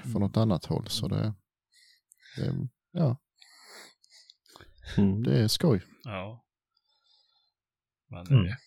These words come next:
Speaker 2: ja, men det är ju effektivt. På rätt mark.
Speaker 1: Mm.
Speaker 2: Mm.
Speaker 1: Ibland.
Speaker 2: Ibland så.
Speaker 4: <laughs> Om de kommer ända fram.
Speaker 1: Jo, men det är klart det. Och det fin-, där finns inget alternativ. För de hundarna som var lite längre var vi ju superoroliga för, för att de var ute vid vägar och sprang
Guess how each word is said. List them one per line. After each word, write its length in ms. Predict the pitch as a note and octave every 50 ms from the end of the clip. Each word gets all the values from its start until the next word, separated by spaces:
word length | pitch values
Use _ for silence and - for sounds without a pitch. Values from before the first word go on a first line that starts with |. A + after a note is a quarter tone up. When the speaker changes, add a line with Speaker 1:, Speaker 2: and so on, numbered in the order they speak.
| _ _ _ _ _ _ -
Speaker 2:
ja, 320 | A3+ B2 E2+ - C#3 - -
men 120 | E3 D3
det 60 | C3+
är 40 | C3
ju 100 | C3+ C3
effektivt. 580 | A#2 - A2+ F#2+ - - G2 C3+ E3+ - - - - - _ _ _ _ _ _ _ _ _ _
På 120 | - C#3+ C#3+
rätt 240 | C#3+ A#2+ - -
mark. 460 | - G2+ G#2+ C3 D3 - - - - - - _ _ _ - _ _ _ _ _ _ _ _ _ _ _ _ _ _ _ _ G2+
Speaker 1:
Mm. 560 | G2 F#2+ F2 F2 E2+ F2 F2 F2 F2 F2 F2+
Speaker 2:
Mm. 160 | G2+ C3+ E3+ F3 _ _ _ - C#3+ A#2+ G2 - - - G2 G#2
Speaker 1:
Ibland. 280 | C3 C#3+ F2+ G#2 C#3 - - _ _ _ _ _ _ _ _ _ - _ _ _ _
Speaker 2:
Ibland 400 | A2 A#2 - - - - C3+ D3+
så. 160 | - - E3+ F3+
Speaker 4:
<laughs> 100 | A3 F3+ C#3+ B2+ A2+ - A#2 G2 F#2+ F#2+ - - - - - - - - - - - - - - - - A#2+ - - - - - G2+ - - G#2 G2
Om 240 | G2+ G2 F#2+ F#2 F2+
de 160 | F2 F2+ F2+
kommer 260 | - - E2 E2+ E2+
ända 280 | E2+ F2 E2+ E2+ E2+ E2+
fram. 140 | F2 E2+ F#2
Speaker 1:
Jo, 280 | G#2 G#2 G#2 G#2 G#2 G#2
men 140 | G#2 G2+ F#2
det 60 | F#2
är 40 | -
klart 280 | - A#2+ G#2+ F2 -
det. 140 | - G2+ F2+
Och 100 | F#2+ G#2+
det 140 | A2 A2 G#2+
fin-, 240 | - - A2 G2+ D#2
där 140 | A2 G#2+
finns 300 | - - G2+ G2 F#2 -
inget 240 | G2+ G2+ G2+ F#2+ -
alternativ. 640 | F#2 E2+ F2+ - E2+ E2+ - - F#2 F2 - - E2
För 200 | - - G2+ F#2
de 320 | G2 F#2+ F#2 F#2 F#2 F2
hundarna 420 | F#2 G2+ G2 F#2+ F2 F2 F2+ F#2+
som 180 | F#2+ - G2 G2
var 120 | E2 D#2+
lite 240 | E2 F2+ F2+ - -
längre 280 | G2+ G2 D#2+ E2+ F2 F2+
var 200 | G2 G2+ E2+ E2+
vi 100 | - E2
ju 220 | E2+ F2+ G2+ G2+
superoroliga 920 | - - A2+ A2+ G#2 - - D#2+ F2 E2+ F2+ F2+ F#2+ F2+ E2 D#2+ D2 D#2
för, 240 | - - D2+ C#2+ C#2+ -
för 180 | - - E2
att 80 | E2+ -
de 140 | - F#2 F2
var 200 | F2 E2 E2 F2
ute 240 | F2+ - - - -
vid 160 | E2 G2 F2+ D#2+
vägar 380 | E2 D2+ D#2+ E2 F2 - -
och 100 | - -
sprang 280 | - - - - -